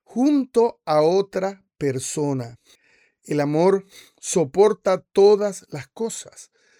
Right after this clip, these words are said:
Muchos debaten si esto significa cubrir, no divulgar algo que es confidencial o soportar en el sentido de resistir. En ambos casos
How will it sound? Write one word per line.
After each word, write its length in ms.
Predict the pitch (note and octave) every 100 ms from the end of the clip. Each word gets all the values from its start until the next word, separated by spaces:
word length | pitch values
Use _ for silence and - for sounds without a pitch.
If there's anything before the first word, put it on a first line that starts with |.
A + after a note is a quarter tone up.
| _ _ _ _
Muchos 340 | F#3+ A#3 A#3+
debaten 640 | G3+ F3 G3 G#3 - C#3+ E3+ _ _ _ -
si 240 | - D#3+
esto 420 | E3 - F3 F3
significa 1080 | - - F3+ D#3 D3 C#3 - F3+ - F3+ F3+ _ _ _ _ _
cubrir, 800 | - D#3+ C#3 F3 D3+ B2+ C#3 - _ _ _ _ -
no 420 | D#3 E3 G3+ A3
divulgar 720 | G#3+ F3+ F3 D#3+ F3+ F#3+ - _
algo 540 | - E3+ F#3+ G3 F#3+ F#3+
que 340 | D#3 D3+ E3
es 200 | F3+ - _ _ _
confidencial 1160 | D#3+ D#3 F#3+ G#3 F#3 D#3+ - C#3+ C3 B2+ C#3 _ _ _ _ _
o 180 | F3 F3
soportar 680 | - A3+ - F3+ - G#3+ G#3+
en 120 | F3+
el 140 | E3
sentido 680 | C#3+ D#3 C#3+ D#3+ E3 E3 -
de 220 | C#3+ C#3
resistir. 840 | C3+ C3+ - D3+ - C4 C#4 A3 _ _ _ _ _ -
En 180 | D#3+ D#3
ambos 300 | F#3 G3 -
casos 500 | E3+ C#3+ - -